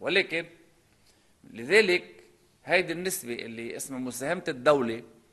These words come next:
واللي يجب أن تكون أساسية، لأنه هيدا الصندوق حيغطي ما تغطيه اليوم وزارة الصحة لكل المواطنين، سيكون مفتوحا للشرائح الأخرى. إضافة لذلك، نحن اقترحنا عدة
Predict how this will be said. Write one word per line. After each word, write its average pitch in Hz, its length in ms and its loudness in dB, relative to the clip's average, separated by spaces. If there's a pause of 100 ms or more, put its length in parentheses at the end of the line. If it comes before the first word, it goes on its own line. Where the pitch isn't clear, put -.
(420)
واللي 101 320 -8
يجب 120 200 -6
أن 120 120 -10
تكون 123 300 -6
أساسية، 123 500 -6
لأنه 90 260 -10
هيدا 107 120 -10
الصندوق 107 400 -12
حيغطي 98 540 -10 (680)
ما 113 120 -4
تغطيه 117 520 -6
اليوم 113 400 0 (100)
وزارة 107 300 -4
الصحة - 460 -6
لكل 135 200 -8
المواطنين، 110 580 -6
سيكون 117 540 -6
مفتوحا 131 560 -4
للشرائح 110 960 -6
الأخرى. 160 500 -4 (1120)
إضافة 165 500 6
لذلك، 95 440 -4 (440)
نحن 147 220 -10
اقترحنا 127 720 -4
عدة 123 320 -8